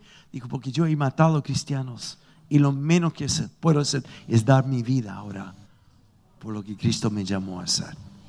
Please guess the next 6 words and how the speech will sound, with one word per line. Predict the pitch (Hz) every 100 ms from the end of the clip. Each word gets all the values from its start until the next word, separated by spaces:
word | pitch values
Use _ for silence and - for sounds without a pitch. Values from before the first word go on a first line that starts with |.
| - - - - - - - - - - - - -
Y | 220
le | 220 226
preguntó | 214 196 220 208 277
a | 240
Robbie | 214 233 233 160 160 165 180 - - _ _ _
esto, | 170 147 - 113